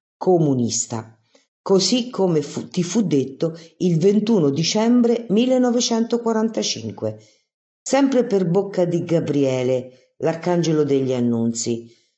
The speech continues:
Verso che epoca sarà la fine del mondo, la purificazione del novello tempio, tratta dall'antica profezia di Daniele in capitolo otto, verso quattordici.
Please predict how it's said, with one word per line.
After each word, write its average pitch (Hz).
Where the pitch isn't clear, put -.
Verso 170
che 160
epoca 117
sarà 131
la 127
fine 135
del 120
mondo, 113
la 156
purificazione 170
del 120
novello 131
tempio, 135
tratta 269
dall'antica 151
profezia 143
di 147
Daniele 151
in 185
capitolo 226
otto, 143
verso 208
quattordici. 110